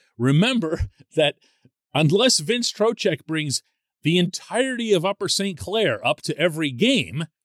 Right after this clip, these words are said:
he's not gonna sell tickets the way seventy-one will.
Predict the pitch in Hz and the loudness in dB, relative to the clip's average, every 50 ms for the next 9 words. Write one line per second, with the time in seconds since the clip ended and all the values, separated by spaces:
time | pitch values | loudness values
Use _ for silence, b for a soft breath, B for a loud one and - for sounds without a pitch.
0 | _ _ _ - 208 240 220 170 190 202 196 190 - 208 208 196 - - 190 175 | _ _ _ -4 -2 -2 -2 -2 -2 -4 -4 -6 -6 -8 -8 -6 -6 -4 -4 -4
1 | 180 - - - 131 110 - 147 - - - - 180 139 113 110 123 - - - | -6 -6 -6 -8 -8 -6 -6 -6 -6 -6 -6 -4 -4 -4 -2 -2 -2 -2 -4 -4
2 | 87 101 107 120 147 185 202 226 247 233 185 139 110 - - - | -6 -8 -6 -4 -2 -2 0 0 0 0 -2 -2 -4 -6 -8 -12